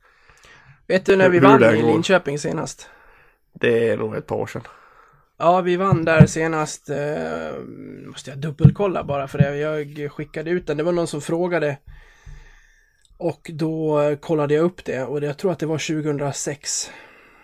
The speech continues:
Speaker 1: Då ska man ju komma ihåg att vi har varit i Hockeyallsvenskan några säsonger, eh, sedan dess.
Speaker 2: Ja, ett gäng säsonger.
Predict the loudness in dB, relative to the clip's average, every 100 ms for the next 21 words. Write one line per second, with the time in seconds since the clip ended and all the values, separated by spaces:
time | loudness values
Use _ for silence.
0 | _ _ _ _ _ _ _ -20 -2 4
1 | 4 4 0 -2 -2 -2 -2 -2 -4 -4
2 | -2 -2 -2 -4 -8 -6 -6 -2 -2 -4
3 | -10 -10 -10 -10 -10 -10 -10 -12 -16 -16
4 | -14 -14 -14 -12 -10 -8 -8 -8 -10 -12
5 | _ _ _ _ _ _ _ _ _ _
6 | _ 4 4 6 4 2 0 -4 -4 -4